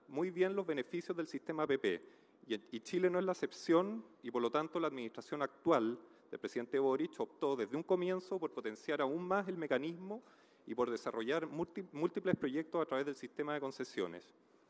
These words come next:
La eficiencia de los sistemas A P P se demuestran con toda simplicidad en los números. Por ejemplo, en cuanto a cárceles en Chile, los números lo dicen todo.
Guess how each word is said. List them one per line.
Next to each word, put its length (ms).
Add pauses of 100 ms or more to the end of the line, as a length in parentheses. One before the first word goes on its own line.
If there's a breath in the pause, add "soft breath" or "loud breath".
(800 soft breath)
La 80
eficiencia 520
de 60
los 100
sistemas 400
A 80
P 140
P 360
se 180
demuestran 400
con 180
toda 240
simplicidad 800 (160)
en 120
los 100
números. 440 (120)
Por 100
ejemplo, 460
en 60
cuanto 260
a 40
cárceles 440
en 160
Chile, 360 (340 loud breath)
los 160
números 400
lo 120
dicen 360
todo. 340